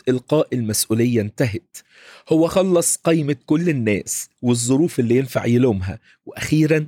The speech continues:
رجع لنفسه واعترف إن هو السبب. وفي الوقت ده بدأت أجزاء حياته تتجمع مع بعض. بالنسبة لك عمر ما هيكون فيه شفاء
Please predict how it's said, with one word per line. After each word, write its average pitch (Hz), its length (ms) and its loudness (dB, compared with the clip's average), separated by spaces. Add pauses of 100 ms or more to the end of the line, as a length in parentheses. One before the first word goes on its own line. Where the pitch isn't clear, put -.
(160)
رجع 131 360 2
لنفسه 120 560 -2 (200)
واعترف 117 540 -2
إن 98 120 -4
هو 98 240 0
السبب. - 380 -4 (400)
وفي - 160 -10
الوقت 123 380 2
ده 127 220 2 (260)
بدأت 202 540 0
أجزاء 113 400 0
حياته 110 480 -2
تتجمع 95 540 -2
مع 95 180 -6
بعض. - 380 -18 (460)
بالنسبة 127 480 2
لك 190 280 0 (140)
عمر 233 280 -2
ما 131 120 0
هيكون 120 280 -2
فيه 131 220 -4
شفاء 127 480 -2